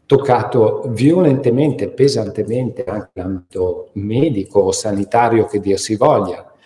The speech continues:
Ci hanno detto che dovevamo vaccinarci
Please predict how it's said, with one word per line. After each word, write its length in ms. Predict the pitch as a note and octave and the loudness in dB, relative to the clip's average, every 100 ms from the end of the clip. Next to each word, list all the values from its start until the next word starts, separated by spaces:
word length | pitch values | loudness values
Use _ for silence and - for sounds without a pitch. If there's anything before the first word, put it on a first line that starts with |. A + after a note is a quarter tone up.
| _ _ _ _ _ | _ _ _ _ _
Ci 140 | - D#3+ | 0 4
hanno 240 | F#3+ G3+ | 6 6
detto 800 | C#3+ E3+ G3+ D#3+ D#3+ E3 - - | 8 6 6 6 6 6 0 -8
che 160 | - C#3+ | 2 2
dovevamo 560 | C3 B2+ B2+ D#3 F3 A#2 | 4 2 2 2 2 0
vaccinarci 1080 | A2 - A#2 C#3 D#3 - - G#2 C3+ - | 0 -2 -2 0 -2 -6 -8 -4 -4 -6